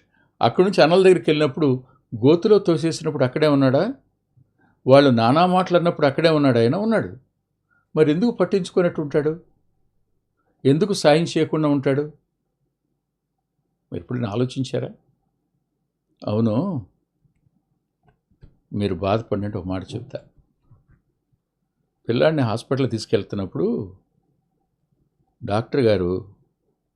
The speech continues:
సూది గుచ్చుతాడు. నానేమంటాడు?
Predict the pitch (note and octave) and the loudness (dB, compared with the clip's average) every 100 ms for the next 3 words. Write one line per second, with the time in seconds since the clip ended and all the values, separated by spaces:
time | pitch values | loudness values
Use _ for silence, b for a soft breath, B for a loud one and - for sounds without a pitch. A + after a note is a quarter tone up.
0 | _ _ _ _ _ _ _ _ - D3 | _ _ _ _ _ _ _ _ -10 -6
1 | D3 B2 A2+ - G#2 F#2+ - _ _ _ | -2 -2 -4 -6 -8 -8 -12 _ _ _
2 | _ _ _ _ - G#2 G2+ A#2 A2 G2+ | _ _ _ _ -10 -6 -4 -4 -4 -8
3 | A2+ | -12